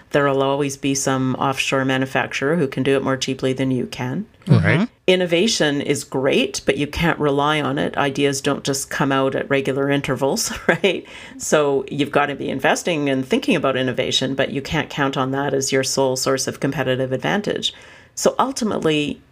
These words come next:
Speaker 1: customer experience, creating outstanding customer experiences all the time, is the only sustainable competitive advantage that's left.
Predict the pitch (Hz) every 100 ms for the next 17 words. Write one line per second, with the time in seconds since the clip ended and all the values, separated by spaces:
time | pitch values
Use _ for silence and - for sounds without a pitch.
0 | _ - - 170 - 165 - - 156 196
1 | 143 - - - 156 170 160 151 147 -
2 | - 147 151 143 151 - 143 135 - 156
3 | 160 151 - 139 139 - - - - 147
4 | 151 147 175 151 143 147 - - - _
5 | _ - 160 151 - 175 180 220 226 220
6 | 170 160 - 156 160 160 151 151 156 151
7 | 151 151 143 139 139 170 170 139 - -
8 | - 147 208 - - -